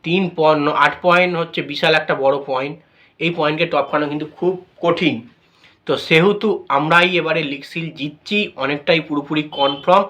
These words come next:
কারণ ব্যাপারটা হচ্ছে, রেকর্ডটা হচ্ছে আমরা কিন্তু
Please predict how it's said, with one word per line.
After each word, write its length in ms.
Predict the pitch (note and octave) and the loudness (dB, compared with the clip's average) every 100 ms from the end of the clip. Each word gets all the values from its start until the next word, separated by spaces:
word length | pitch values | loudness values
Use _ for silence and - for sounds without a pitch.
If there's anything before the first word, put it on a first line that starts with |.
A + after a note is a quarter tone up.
| - _ - _ _ | -8 _ -20 _ _
কারণ 220 | D3+ F3+ | 2 2
ব্যাপারটা 420 | - A#2 D#3 D#3 F#3 | 0 -4 0 2 2
হচ্ছে, 220 | F3+ F#3+ C#3+ | 2 0 0
রেকর্ডটা 460 | C3+ F3+ E3+ F3+ | 2 0 2 0
হচ্ছে 340 | F3 F3 - G3+ G3+ - _ _ _ - | 0 -4 -2 -2 -2 -12 _ _ _ 0
আমরা 300 | D#3+ A3 A3 | 2 4 2
কিন্তু 300 | G#3+ G3 | -2 -6